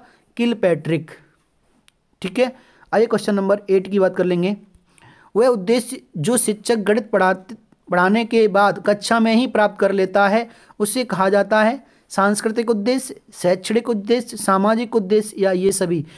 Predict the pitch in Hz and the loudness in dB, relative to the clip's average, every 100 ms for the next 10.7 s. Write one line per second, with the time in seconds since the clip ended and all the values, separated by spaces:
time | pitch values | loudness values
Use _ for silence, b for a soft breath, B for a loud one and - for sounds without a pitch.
0 | B - 196 202 226 240 226 233 233 220 | B -4 2 2 2 2 2 0 2 2
1 | 214 208 247 277 170 165 165 143 147 147 | 2 0 -2 -4 -4 -4 -4 -4 -2 -4
2 | 135 139 _ _ _ B B B 208 196 | -6 -10 _ _ _ B B B -2 0
3 | 285 285 233 240 240 220 220 208 165 147 | 0 2 0 2 0 0 0 2 0 -2
4 | 131 - b b b b 185 226 247 220 | -8 -14 b b b b -2 2 2 2
5 | 220 247 247 214 202 220 233 226 208 240 | 2 2 2 0 2 0 0 -2 0 0
6 | - - - 165 - 214 208 208 214 226 | -2 -6 -12 -4 -2 -2 0 -2 0 0
7 | 233 233 226 214 254 - b - 254 - | 2 2 2 0 -4 -6 b -6 -4 0
8 | 202 196 - 277 240 185 208 208 190 208 | 0 0 -2 0 0 2 2 2 0 2
9 | 202 - 240 262 B - 202 208 226 226 | 0 0 -2 -2 B -4 -2 -2 0 0
10 | 208 190 185 170 165 151 139 | 2 0 -2 -2 -2 -2 -4